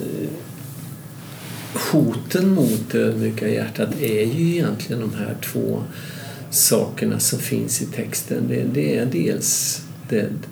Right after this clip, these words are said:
det lagiska, det självrättfärdiga, det självgoda. Simon, han tyckte verkligen att han hade grejerna på plats, liksom.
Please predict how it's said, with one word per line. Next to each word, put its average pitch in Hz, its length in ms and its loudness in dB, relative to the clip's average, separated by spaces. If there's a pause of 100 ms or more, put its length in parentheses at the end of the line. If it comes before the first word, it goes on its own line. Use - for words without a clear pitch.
(160)
det 120 100 2
lagiska, 113 920 0 (340)
det - 80 -2
självrättfärdiga, - 1400 -2
det - 60 -4
självgoda. - 960 -2 (480)
Simon, 110 520 4
han 104 100 -2
tyckte - 320 -4
verkligen - 420 -4
att - 180 -6
han - 140 -4
hade - 260 0
grejerna - 420 0 (100)
på - 80 -2
plats, - 520 -2
liksom. - 340 -2